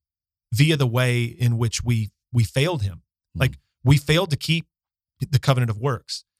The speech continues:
Speaker 1: We will make our way back to God via keeping a covenant of works.
Speaker 2: Hmm.
Speaker 1: But here's the thing. God the Son incarnate carries us the entire way.
Speaker 2: Hmm.
Speaker 1: That's what he says.
Speaker 2: That's right.
Speaker 1: We will return to God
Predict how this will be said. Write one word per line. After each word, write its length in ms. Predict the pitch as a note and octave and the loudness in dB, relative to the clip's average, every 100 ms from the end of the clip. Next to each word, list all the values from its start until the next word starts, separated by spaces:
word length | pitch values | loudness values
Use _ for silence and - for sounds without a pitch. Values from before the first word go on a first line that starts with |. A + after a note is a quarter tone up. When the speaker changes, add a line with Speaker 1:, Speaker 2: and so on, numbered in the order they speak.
| _ | _
Speaker 1:
We 160 | C3 F3+ | 2 2
will 200 | D3 F3 | 4 2
make 220 | D3 C#3 | 2 0
our 80 | C3+ | 0
way 140 | B2 B2 | 0 0
back 220 | A#2 A#2 | -2 -4
to 80 | G#2 | -6
God 420 | A2+ C3+ A#2 F#2 - | -4 -4 -4 -8 -12
via 480 | G2 C#3 D#3 F#2+ G#2 - | -2 0 0 -4 -8 -6
keeping 540 | - D#3+ - G#2 G#2 _ _ _ _ _ _ | -2 -2 -2 -6 -8 _ _ _ _ _ _
a 60 | - | -6
covenant 420 | - D3 B2 A2+ | 0 0 0 -4
of 160 | A2+ F#2+ | -8 -10
works. 500 | G#2+ E3 A#2 - - | -4 -4 -4 -10 -10
Speaker 2:
Hmm. 160 | F#2+ D#2 C#2+ | -10 -10 -2
Speaker 1:
But 80 | A2+ | 0
here's 180 | B2 - | 0 -2
the 60 | |
thing. 320 | - C#3+ B2+ - _ _ _ _ _ _ _ _ _ A2 | -6 -6 -6 -12 _ _ _ _ _ _ _ _ _ 0
God 300 | C#3 D3 C#3 | 2 4 2
the 80 | A#2+ | -2
Son 320 | - C#3+ C3 | 0 0 0
incarnate 500 | G#2+ - C3 C#3+ - - | -2 -2 -4 -4 -8 -8
carries 380 | - B2 A#2+ G#2+ | -2 0 0 -2
us 160 | G#2 | -6
the 120 | - G#2+ | -4 -6
entire 340 | G2 G2+ G2 | -6 -8 -8
way. 220 | F2 - - | -12 -18 -16
Speaker 2:
Hmm. 200 | E2 D2 C#2 _ | -14 -14 -16 _
Speaker 1:
That's 180 | C3+ C#3 | 0 0
what 80 | C3 | -2
he 40 | A2 | -4
says. 380 | G#2+ F#2+ - - | -6 -10 -18 -16
Speaker 2:
That's 180 | F2+ - | -14 -10
right. 200 | B2 F2 - | -10 -10 0
Speaker 1:
We 200 | B2+ F3+ | 2 4
will 200 | F#3 F#3+ | 2 2
return 380 | D3 - D3+ E3 | 0 0 -2 -2
to 60 | D#3 | -2
God 400 | B2 A2 G#2 | -2 -2 -6